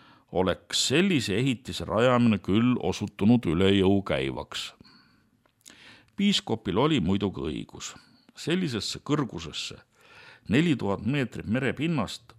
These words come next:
oli rajatud kaljudest välja raiutud terrassid ja platvormid, mis tõenäoliselt olid tollel ajal ühendatud vasest sildade ja treppidega.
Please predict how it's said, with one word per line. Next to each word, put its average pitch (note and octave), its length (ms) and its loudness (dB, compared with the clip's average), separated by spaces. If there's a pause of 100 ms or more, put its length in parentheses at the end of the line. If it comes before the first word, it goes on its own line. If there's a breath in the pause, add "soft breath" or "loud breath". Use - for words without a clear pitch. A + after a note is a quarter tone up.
oli F#2 200 -6
rajatud C#3+ 580 -2
kaljudest D3 760 -4
välja D3+ 300 -2
raiutud B2 560 -2
terrassid G#2+ 580 -4 (680 loud breath)
ja D#2+ 80 -4
platvormid, - 800 -4 (680 loud breath)
mis F#2+ 200 -2
tõenäoliselt D3 960 4
olid B2 300 0 (180)
tollel C#3 380 0
ajal C3+ 260 2 (280)
ühendatud C3 720 -2 (140)
vasest C3 580 -4
sildade C3 560 -2
ja C3+ 80 -4
treppidega. - 720 -8